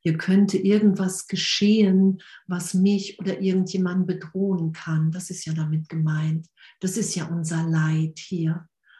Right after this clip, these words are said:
Und dass, dass wir wirklich den Heiligen Geist bitten können, Jesus Christus bitten können und sagen können, hey, wow, da, das, das will ich in meinem Geist erlöst sein lassen. Ich will wahrnehmen, wer ich wirklich bin.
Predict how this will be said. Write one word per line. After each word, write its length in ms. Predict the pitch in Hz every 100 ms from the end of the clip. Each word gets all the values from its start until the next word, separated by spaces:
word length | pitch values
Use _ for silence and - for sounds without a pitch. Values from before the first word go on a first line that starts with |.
| _ _ _ -
Und 640 | 185 170 170 160 - - _ _ _ _
dass, 420 | 185 160 - -
dass 240 | - 160 -
wir 160 | 190
wirklich 340 | 190 196 196 -
den 260 | 185 185
Heiligen 400 | 185 180 190 180
Geist 560 | 190 196 285 233 - -
bitten 380 | 240 247 190 185
können, 500 | - 180 185 185 185 - - -
Jesus 380 | 190 190 190 -
Christus 600 | 254 302 - 214 208 -
bitten 320 | 226 214 196
können 320 | - 202 196
und 140 | 190
sagen 320 | 190 190 185 190
können, 260 | 190 190
hey, 160 | 190 190
wow, 380 | 185 185 190 - _ _ _
da, 400 | - 196 196 190 -
das, 240 | 208 -
das 220 | 220 214
will 100 | 247
ich 140 | 220 226
in 80 |
meinem 260 | 214 214 214
Geist 400 | 240 254 202 -
erlöst 460 | 190 208 226 - -
sein 220 | 165 170
lassen. 340 | 170 160 -
Ich 120 | 165
will 180 | 196 180
wahrnehmen, 600 | 185 220 240 170 160 160
wer 100 | 160
ich 180 | 156 -
wirklich 460 | 156 160 - 156 -
bin. 360 | 151 156 160